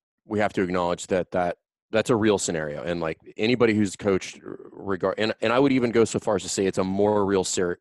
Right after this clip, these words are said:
a scenario for females. You know, I don't, like, I can only see you via video, Nicole, but typically, you know, the, the guys in the, in the gym are typically bigger than the f-, than the females. So I, I'm not saying that's right. It's just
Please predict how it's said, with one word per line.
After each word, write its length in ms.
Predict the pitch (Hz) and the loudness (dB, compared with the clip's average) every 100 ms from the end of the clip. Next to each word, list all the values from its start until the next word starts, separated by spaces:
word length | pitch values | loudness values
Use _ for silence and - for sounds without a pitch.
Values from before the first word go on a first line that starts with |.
| - | -10
a 60 | |
scenario 500 | - 98 87 85 85 | -8 -6 -4 -2 -2
for 560 | 80 92 87 85 82 78 _ _ | -4 -6 -4 -2 -4 -8 _ _
females. 500 | _ 90 78 69 - - _ _ _ _ | _ -10 -8 -12 -14 -20 _ _ _ _
You 80 | 87 | -8
know, 160 | 80 85 | -6 -6
I 80 | |
don't, 140 | 85 80 | -6 -6
like, 220 | 85 85 - _ | -6 -8 -10 _
I 100 | 95 | -4
can 100 | 113 | 0
only 160 | 107 104 | 2 2
see 160 | - | 0
you 140 | 104 92 | 0 0
via 260 | 98 95 | 2 2
video, 380 | 85 92 92 90 | 2 0 2 2
Nicole, 380 | 90 - 90 87 | 0 -2 0 0
but 180 | 85 - | -2 -6
typically, 580 | - 92 87 87 82 80 _ _ _ _ _ | -4 -4 -4 -2 -4 -6 _ _ _ _ _
you 80 | 80 | -8
know, 160 | 76 71 _ - | -8 -10 _ -6
the, 120 | 85 - | -6 -6
the 80 | |
guys 320 | 87 82 80 85 | -6 -4 -4 -6
in 60 | |
the, 160 | 82 76 | -8 -8
in 120 | 82 | -8
the 100 | 82 | -10
gym 240 | 73 80 76 | -8 -10 -10
are 60 | |
typically 420 | 76 82 78 76 73 - _ _ | -10 -12 -10 -14 -14 -18 _ _
bigger 200 | 80 73 | -10 -10
than 160 | 71 | -14
the 60 | 65 | -16
f-, 140 | - _ | -20 _
than 160 | 73 71 | -16 -14
the 60 | 62 | -16
females. 440 | - 64 62 - | -18 -14 -14 -14
So 380 | - 92 85 85 _ _ | -4 -2 -2 -4 _ _
I, 40 | - - _ _ _ _ | -20 -20 _ _ _ _
I'm 80 | 107 | -2
not 140 | 120 | 0
saying 220 | 104 110 101 | 0 0 0
that's 200 | 95 85 | -2 -2
right. 320 | 85 107 - _ _ _ - - _ - | 0 0 0 _ _ _ -20 -20 _ -2
It's 180 | 117 | -2
just 360 | - 123 - - | 2 0 0 -8